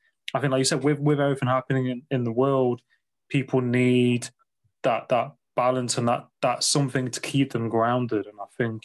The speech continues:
you know, like, through, you know, you use lots of different crystals and stones and beads and,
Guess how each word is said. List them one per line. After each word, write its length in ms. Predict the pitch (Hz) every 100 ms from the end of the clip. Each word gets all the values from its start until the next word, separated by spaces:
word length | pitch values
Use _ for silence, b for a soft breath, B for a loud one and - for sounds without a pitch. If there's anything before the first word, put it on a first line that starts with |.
| -
you 60 |
know, 100 | 113
like, 200 | 110 107 -
through, 300 | 127 120 113 - _ _ _ _
you 80 | 151
know, 140 | 127
you 200 | 127 147
use 280 | 170 156 147
lots 180 | 151 143
of 40 | 147
different 300 | 135 131 127
crystals 840 | - 160 - 165 165 165 156 123
and 200 | 117 110
stones 760 | - - 131 131 135 131 127 120
and 200 | 101 101
beads 640 | 131 131 127 127 - - b b b _ -
and, 460 | 120 117 117 110